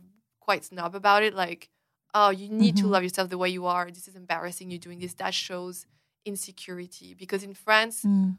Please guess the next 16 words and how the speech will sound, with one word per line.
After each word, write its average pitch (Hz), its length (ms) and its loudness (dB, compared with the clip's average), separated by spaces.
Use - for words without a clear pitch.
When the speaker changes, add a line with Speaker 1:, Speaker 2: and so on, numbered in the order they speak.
Speaker 1:
why 214 240 10
we 226 160 2
wanna 202 200 2
be 190 100 -6
effortless? 190 440 -4
Because 190 240 -16
we 185 100 -20
never 214 500 0
want 196 260 -2
you 196 60 -8
to - 160 -18
think - 520 -4
we 196 120 -6
put 190 240 -16
so 190 140 -6
much 185 200 -10